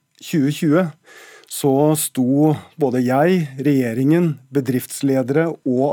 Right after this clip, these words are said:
arbeidstakere og så ned et stort, sort hull. Man visste ikke hvor dypt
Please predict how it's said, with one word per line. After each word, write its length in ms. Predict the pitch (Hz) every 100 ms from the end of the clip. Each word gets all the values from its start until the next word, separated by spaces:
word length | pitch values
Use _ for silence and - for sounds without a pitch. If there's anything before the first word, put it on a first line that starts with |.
| 147
arbeidstakere 560 | 104 104 135 120 156 151
og 60 |
så 320 | - - 117 127
ned 160 | 127
et 80 | 135
stort, 400 | - - 123 135
sort 400 | - 127 117 131
hull. 140 | 135 _ _ - - - -
Man 160 | 143 151
visste 400 | 156 156 - -
ikke 320 | 123 156 135
hvor 160 | 131 135
dypt 460 | 110 123 151 _